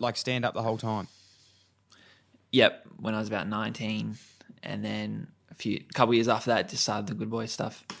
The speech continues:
Speaker 2: Um, but yeah, I've probably la-, I took about a couple years off,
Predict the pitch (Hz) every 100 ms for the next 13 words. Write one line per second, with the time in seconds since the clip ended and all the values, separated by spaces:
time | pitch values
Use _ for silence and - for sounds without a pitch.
0 | - _ _ _ - 101 101 104 101 101
1 | 104 - _ _ _ _ - - _ -
2 | _ _ _ _ 117 110 113 113 117 123
3 | 123 - - 165 147 135 131 127 - 135
4 | 160 131 120 - 135 117 117 113 113 110
5 | 110 -